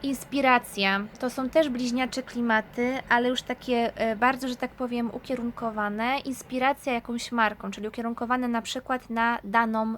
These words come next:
e, markę. Typu Just Jack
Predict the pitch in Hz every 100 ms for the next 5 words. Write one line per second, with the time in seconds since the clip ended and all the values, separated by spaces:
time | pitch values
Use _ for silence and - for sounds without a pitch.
0 | - 208 208 208 226 220 196 - - -
1 | - - - - 247 240 220 214 196 233
2 | 233 - - 214 220 -